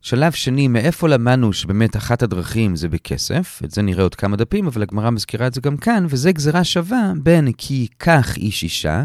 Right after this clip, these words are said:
לבין "כשאברהם קונה את שדה המכפלה", אז כתוב, "נתתי כסף השדה, קח ממני". אז בשניהם יש "כיחה", ושם הוא עושה את זה על ידי כסף, אז גם "כי ייקח איש אישה", זה על ידי כסף. זה שלב שני.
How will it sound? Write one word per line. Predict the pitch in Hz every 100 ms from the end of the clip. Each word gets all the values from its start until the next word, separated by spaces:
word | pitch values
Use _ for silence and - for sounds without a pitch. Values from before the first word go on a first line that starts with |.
| 156
לבין | 101 87 147
"כשאברהם | 151 123 101 101 147
קונה | 160 127 131 143
את |
שדה | - - 139
המכפלה", | 156 156 - 156 190 240 196
אז | 151
כתוב, | - - 180 175
"נתתי | 120 117 - 185 135 -
כסף | 180 - 185 175
השדה, | - 180 262 233 -
קח | - 180 -
ממני". | 202 208 233 196 165
אז | 131
בשניהם | 131 - 175 156
יש | 143
"כיחה", | - 104 - 87 110 143
ושם | - - 151 147
הוא | 120
עושה | -
את | 117
זה | 104
על |
ידי | 95 87
כסף, | 82 - 139 - 196 - -
אז | 82
גם | 135 165
"כי | 160 -
ייקח | 85 139 -
איש | 156 196
אישה", | 175 262 254 220
זה | 180
על | 190
ידי | 202 208
כסף. | 185 - 170 -
זה | 135 196
שלב | 185 165 156
שני. | - 147 123